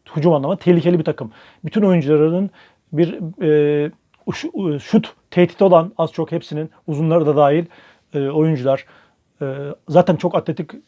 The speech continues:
o-, e, oyuncular, güçlü oyuncular bu anlamda. Böyle bir takıma karşı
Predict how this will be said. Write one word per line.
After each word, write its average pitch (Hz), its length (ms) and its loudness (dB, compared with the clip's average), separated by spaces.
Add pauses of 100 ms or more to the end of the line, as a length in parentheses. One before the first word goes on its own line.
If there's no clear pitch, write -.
(320)
o-, 156 260 -2
e, 143 200 0
oyuncular, 143 380 0
güçlü 139 300 0
oyuncular 143 340 4
bu 131 100 -2
anlamda. 135 440 -4 (120)
Böyle 160 180 -2
bir 156 60 -2
takıma 160 300 -2
karşı 175 400 -2